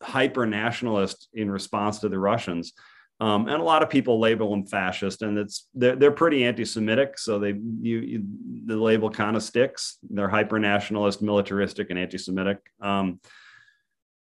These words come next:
and, and, you know, the Western media doesn't want to talk about them. They're fighting for the Ukrainian government right now, but they're a tiny volunteer battalion. I mean, you know, again, I don't know the numbers, but it's, you know, several thousand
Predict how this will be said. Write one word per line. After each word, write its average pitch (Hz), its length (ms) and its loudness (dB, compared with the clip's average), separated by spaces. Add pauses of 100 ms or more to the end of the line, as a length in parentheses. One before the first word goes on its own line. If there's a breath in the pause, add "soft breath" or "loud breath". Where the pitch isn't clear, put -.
and, 135 260 4
and, 165 180 2
you 185 80 4
know, 120 360 0 (280)
the 135 160 4
Western 127 360 4
media 120 220 2
doesn't 110 180 -2
want 98 180 -4
to - 40 -14
talk 139 240 0
about 98 180 0
them. 98 160 -2
They're 98 120 0
fighting 107 380 -4
for 101 280 -2
the 98 100 -2
Ukrainian 98 420 -2
government 104 340 0
right 82 240 -4
now, 82 460 -8 (240)
but 123 400 0
they're 135 180 2
a 127 60 0
tiny 127 480 0
volunteer 110 520 -2
battalion. 104 500 0
I 85 60 -4
mean, 90 300 -6
you 101 140 -4
know, 85 200 -8
again, 101 380 -2
I 98 100 2
don't 101 120 0
know 95 100 0
the 90 60 0
numbers, 90 520 -2
but 90 120 -6
it's, - 280 -12
you 104 80 -4
know, 90 60 -6
several 104 340 0
thousand 92 720 -2